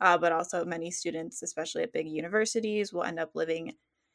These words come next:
in a house or an apartment while still in school. Um, so really moving into your twenties is when you get that first taste of independence, your first reality of having to pay your own bills.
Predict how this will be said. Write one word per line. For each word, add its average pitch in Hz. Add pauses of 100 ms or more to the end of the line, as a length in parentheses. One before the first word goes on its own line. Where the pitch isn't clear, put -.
in 190
a 175
house 180
or 175
an 160
apartment 160
while 170
still 165
in 170
school. 175 (360)
Um, 170
so 160
really 180
moving 170
into 175
your 170
twenties 175
is 180
when - (340)
you 202
get 170
that -
first -
taste -
of -
independence, 247
your 175
first - (140)
reality 175
of 170
having 180
to -
pay -
your 190
own -
bills. 233